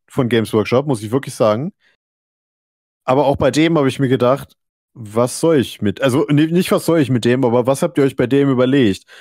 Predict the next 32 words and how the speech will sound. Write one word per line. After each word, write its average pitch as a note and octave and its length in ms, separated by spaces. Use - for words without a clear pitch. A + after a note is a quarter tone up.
Weil A#2 140
der C#3+ 100
ist E3+ 180
nicht C3 140
schlecht. C#3+ 540
Aber A#2+ 140
es A2+ 100
gibt A#2 140
wieder E3+ 180
eine C#3 120
Einheit C3+ 280
im A2 120
Buch, E3+ 180
das C#3 120
ist - 40
auch B2+ 100
für B2+ 120
mich C3 120
die - 100
größte A#2 340
Kritik A#2+ 360
an G#2+ 80
dem G2+ 120
Buch, G#2+ 280
die - 60
kann B2+ 180
das A2 160
Gleiche, B2 440
aber G#2 160
besser. F2 440
Und, G#2 680
ähm, G2+ 680